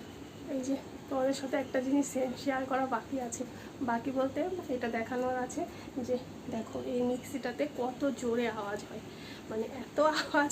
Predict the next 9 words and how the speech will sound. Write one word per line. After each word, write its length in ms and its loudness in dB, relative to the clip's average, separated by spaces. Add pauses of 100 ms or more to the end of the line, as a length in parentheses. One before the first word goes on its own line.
(120)
হবে 200 4 (480)
যে 80 6 (100)
হচ্ছে 280 2 (520)
ওই 100 8 (100)
পাড়া 260 4
থেকে 160 2 (100)
শুনতে 300 0
পাবে 240 -2
লোকে 220 -4